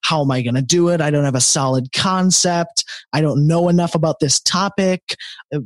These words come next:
but then I realized, of course, you don't actually have to be the expert on the topic that you're talking about, uh, which was just an absolutely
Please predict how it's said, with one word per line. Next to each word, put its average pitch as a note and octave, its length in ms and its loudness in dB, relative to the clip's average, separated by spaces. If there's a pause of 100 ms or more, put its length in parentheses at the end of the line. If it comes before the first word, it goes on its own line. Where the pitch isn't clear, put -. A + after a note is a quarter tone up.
(120)
but E3 200 -2
then G#3 160 0
I D3+ 60 0
realized, B2+ 480 0
of B2 100 -6
course, B2 320 -2
you C3 80 2
don't B2+ 160 0
actually B2 320 -4
have B2 220 -4
to A2 180 -4
be B2+ 180 -2
the B2 160 -2
expert G#2 540 -4
on A#2 140 -4
the A2 140 -6
topic A#2+ 460 -6
that A2+ 140 -6
you're A#2+ 160 -8
talking A#2 440 -8
about, C3 380 -4 (300)
uh, C3+ 120 -2
which E3 220 -2
was F#3 160 0
just - 340 -2 (120)
an D3 120 -4 (120)
absolutely D3+ 960 -2